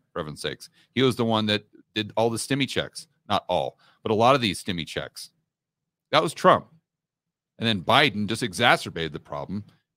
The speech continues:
And I would say is probably even worse than Trump, but they're all terrible. I mean, let's just, <laughs> let's call a spade a spade here. And unfortunately,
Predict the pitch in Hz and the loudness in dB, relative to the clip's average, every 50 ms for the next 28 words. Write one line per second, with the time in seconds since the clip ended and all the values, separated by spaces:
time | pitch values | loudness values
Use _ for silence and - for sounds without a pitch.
0 | _ - 104 110 113 - 98 110 120 113 117 104 - 120 113 107 - - 117 117 | _ -4 -2 -2 0 2 4 4 4 4 0 -2 0 0 0 0 0 2 2 2
1 | 120 113 120 120 123 123 117 110 123 156 160 101 - - - - - _ _ _ | 4 2 0 0 -2 -2 0 4 6 6 6 6 2 -2 -10 -14 -16 _ _ _
2 | _ _ _ _ _ _ _ _ _ _ _ - 104 95 85 78 - - 80 80 | _ _ _ _ _ _ _ _ _ _ _ -6 -6 -6 -6 -6 -6 -4 -4 -4
3 | 95 - _ _ _ _ _ - 139 - 151 147 160 175 180 185 180 - - - | -6 -8 _ _ _ _ _ -10 -4 2 6 8 8 8 8 6 4 -2 -2 -2
4 | 90 78 78 65 65 62 - _ _ _ _ _ _ _ _ _ _ _ _ _ | -2 -2 -4 -8 -10 -14 -16 _ _ _ _ _ _ _ _ _ _ _ _ _
5 | _ _ _ _ _ - 107 110 117 117 117 117 - 131 135 131 - 147 131 - | _ _ _ _ _ -8 -4 -2 -2 -2 -2 -2 -2 -2 -2 -2 -2 -2 -2 -2
6 | - - - - - - - - 123 - - - 143 131 - - - - 160 156 | -4 -10 -14 -16 -18 -10 -8 -8 -8 -8 -4 -2 -2 -2 -2 -4 -2 2 2 4
7 | 139 127 - - - - 135 127 127 123 113 - - - - 123 117 113 104 92 | 4 2 0 -4 -4 0 0 2 2 0 -2 -4 -6 -2 0 0 2 0 0 -2
8 | 90 80 73 69 - _ _ - - - - - - - 127 135 - - 143 127 | -4 -8 -8 -10 -14 _ _ -20 -20 -20 -20 -16 -6 -2 -2 0 0 0 -2 -4
9 | - - 143 156 180 208 202 - 147 123 - - 92 92 104 | -4 -2 0 0 0 0 -2 -4 -8 -8 -6 -4 -4 -4 -4